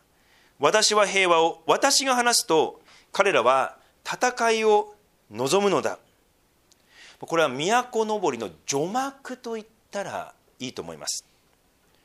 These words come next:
まだ都のぼりやってない状態です。でも、エルサレムに行って主を礼拝したいと願うその強い動機がここに書いてあります。それはね、苦しみですね。この、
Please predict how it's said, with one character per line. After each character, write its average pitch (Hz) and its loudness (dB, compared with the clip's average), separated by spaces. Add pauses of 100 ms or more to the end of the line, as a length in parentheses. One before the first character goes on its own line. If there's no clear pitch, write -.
(340)
ま 202 2
だ 143 0
都 233 0
の 247 0
ぼ 196 0
り 87 -8
や 131 4
っ - -16
て 175 0
な 143 0
い 147 -4 (300)
状 104 -6
態 98 -6
で 82 -10
す。 - -8 (1500)
で 214 2
も、 220 2
エ 196 4
ル 294 4
サ 302 4
レ 320 2
ム 311 -2
に 240 2
行 208 -2
っ - -20
て 190 2
主 - 2
を 220 4
礼 190 2
拝 240 2
し - 0
た 233 2
い 226 0
と 156 0
願 156 2
う 135 -2
そ 180 0
の 175 0
強 294 0
い 294 -2
動 147 -2
機 151 -10
が 170 0 (260)
こ - -8
こ 143 -2
に 165 -2 (160)
書 139 2
い 123 -2
て 120 0
あ - -4
り 92 -6
ま 80 -12
す。 - -4
そ 143 -4
れ 139 -4
は 135 0
ね、 110 -10
苦 - -8
し 170 -4
み 156 -14
で 139 -8
す - -10
ね。 - -20
こ - -18
の、 185 -16